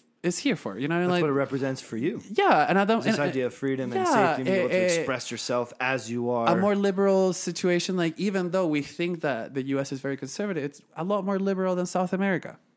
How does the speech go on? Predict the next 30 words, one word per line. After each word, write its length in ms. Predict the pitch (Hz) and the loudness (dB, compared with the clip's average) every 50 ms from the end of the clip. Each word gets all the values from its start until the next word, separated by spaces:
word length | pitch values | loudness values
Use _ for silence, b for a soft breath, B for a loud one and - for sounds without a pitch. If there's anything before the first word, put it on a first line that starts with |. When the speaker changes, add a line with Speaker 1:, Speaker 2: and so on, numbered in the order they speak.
| _ - | _ -8
Speaker 1:
Like, 440 | - 156 151 147 139 139 - - b b b b b | -4 -2 -2 -2 -4 -6 -10 -18 b b b b b
Chile 220 | - - 233 277 277 | -2 0 2 2 2
is 100 | 233 156 | 2 2
rough. 300 | 170 214 175 - - - | 2 2 2 0 -2 0
<laughs> 220 | - 233 302 277 | 4 6 6 6
Chile's, 300 | 285 - 311 311 320 240 | 6 4 2 2 0 0
Chile's 240 | 208 - 359 370 330 | 0 -2 -2 -2 0
conservative, 480 | - 170 156 - 208 151 131 131 127 127 | -2 0 2 2 2 2 2 0 0 2
you 60 | 147 | 2
know 60 | 160 185 | 2 4
what 60 | 202 | 2
I 40 | 220 | 2
mean? 60 | 214 | 2
So, 140 | - 190 170 | 2 4 4
like, 160 | 160 156 156 B B B B - | 4 2 0 B B B B -4
when 100 | 147 175 | -2 0
I'm 100 | 226 247 | 0 0
telling 220 | - 240 214 202 190 | 0 0 0 0 0
you 80 | 175 | 0
that 260 | 160 151 143 135 117 123 | 2 2 0 0 0 -2
the 80 | 139 139 151 156 | 0 0 2 2
U 60 | 165 | 2
S 140 | 160 160 - | 0 0 -2
feels 240 | - 156 147 139 | -2 0 0 0
like 100 | 143 127 | 0 -2
a 60 | 123 120 | -4 -4
very 320 | 120 131 135 143 151 143 | -4 -4 -2 0 0 0
blue, 420 | 135 127 120 135 131 139 139 139 | -2 -2 -6 -2 0 2 2 2
safe 380 | 139 139 - - 131 127 131 127 | 0 -2 -2 -2 -2 -2 -2 -4
state, 520 | - - - 131 135 120 110 104 117 - | -6 -6 -4 -2 -2 -2 -2 -4 -6 -8